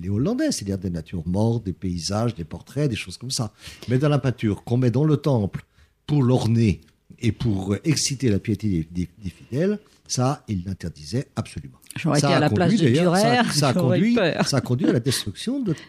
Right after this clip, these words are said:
Speaker 1: toute
Speaker 2: Oui,
Speaker 1: la
Speaker 2: de
Speaker 1: peinture
Speaker 2: toute
Speaker 1: primitive
Speaker 2: la peinture
Speaker 1: française et
Speaker 2: française.
Speaker 1: hollandaise,
Speaker 2: Oui, ce qui est
Speaker 1: n'est-ce pas ?
Speaker 2: terrible, oui.
Speaker 1: Tout ce qui reste de la, de l'art français de l'époque, c'est les livres d'heures, c'est les miniatures.
Speaker 2: Mm. Oui.
Speaker 1: Qui sont d'ailleurs merveilleuses et qui nous font regretter,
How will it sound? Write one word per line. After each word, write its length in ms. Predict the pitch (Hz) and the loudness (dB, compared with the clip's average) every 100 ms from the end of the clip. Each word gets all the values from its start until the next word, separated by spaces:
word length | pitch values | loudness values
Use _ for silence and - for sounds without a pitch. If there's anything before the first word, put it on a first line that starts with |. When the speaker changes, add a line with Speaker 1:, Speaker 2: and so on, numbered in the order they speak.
| - | -2
Speaker 1:
toute 100 | 285 | 2
Speaker 2:
Oui, 80 | 254 | 2
Speaker 1:
la 40 | |
Speaker 2:
de 40 | 170 | 4
Speaker 1:
peinture 220 | 165 190 | 2 2
Speaker 2:
toute 60 | 156 | 0
Speaker 1:
primitive 360 | 156 151 - | 0 0 0
Speaker 2:
la 60 | - | -2
peinture 200 | 156 131 | 0 0
Speaker 1:
française 340 | 190 226 226 | 0 0 -2
et 20 | 208 | -2
Speaker 2:
française. 140 | 175 | 0
Speaker 1:
hollandaise, 560 | 170 160 160 269 - 98 | 2 0 0 0 -2 -4
Speaker 2:
Oui, 80 | - | -12
ce 180 | - - | -20 -20
qui 40 | |
est 120 | - | -6
Speaker 1:
n'est-ce 120 | 160 | -4
pas ? 80 | - | 0
Speaker 2:
terrible, 340 | 175 208 170 160 | 2 2 2 0
oui. 120 | 160 | 0
Speaker 1:
Tout 140 | 220 | 0
ce 80 | 214 | 2
qui 100 | 190 | 2
reste 260 | 147 147 120 | 2 2 2
de 60 | 110 | 2
la, 200 | 101 98 | 2 2
de 100 | 104 | 2
l'art 200 | 147 - | 0 -2
français 380 | - 127 131 | -4 -2 -2
de 100 | 107 | -2
l'époque, 340 | 92 87 208 - _ _ | -2 -2 -4 -6 _ _
c'est 180 | - 151 | -6 0
les 120 | 143 | 2
livres 260 | 147 131 107 | 2 0 -2
d'heures, 300 | 92 90 104 | -2 -4 -8
c'est 160 | 107 123 | -8 -4
les 100 | 110 | -2
miniatures. 500 | 110 101 90 80 85 | 0 0 0 -2 -8
Speaker 2:
Mm. 40 | 92 _ _ _ _ _ _ - | -18 _ _ _ _ _ _ -4
Oui. 60 | 156 | 0
Speaker 1:
Qui 40 | |
sont 120 | 113 | 0
d'ailleurs 340 | 104 87 - 123 | 0 -2 -4 -4
merveilleuses 600 | 80 - 69 69 65 92 | -6 -10 -14 -14 -14 -12
et 40 | |
qui 140 | 85 90 | -10 -12
nous 80 | 85 | -8
font 160 | 107 | -4
regretter, 680 | 90 95 80 78 - 170 240 | -2 -4 -6 -12 -4 -4 -4